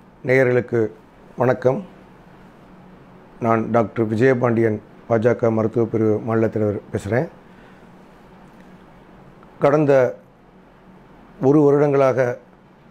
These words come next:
கோவிட் ஒன், கோவிட் டூ இந்த மாதிரி நேரங்கள்ல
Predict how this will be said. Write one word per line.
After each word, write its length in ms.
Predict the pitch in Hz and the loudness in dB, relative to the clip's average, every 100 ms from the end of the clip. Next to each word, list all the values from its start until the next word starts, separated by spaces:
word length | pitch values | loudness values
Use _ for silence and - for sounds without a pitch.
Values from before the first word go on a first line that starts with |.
| - | 0
கோவிட் 340 | 139 127 127 | 2 2 0
ஒன், 360 | 123 127 127 151 - | 0 0 -2 -4 0
கோவிட் 300 | 131 127 110 | 0 0 -2
டூ 280 | 131 123 120 - - - - - | 0 0 0 -6 -20 -20 -20 -6
இந்த 140 | 131 127 | -2 2
மாதிரி 280 | 120 113 | 2 2
நேரங்கள்ல 560 | 127 127 117 110 113 | 2 2 0 0 0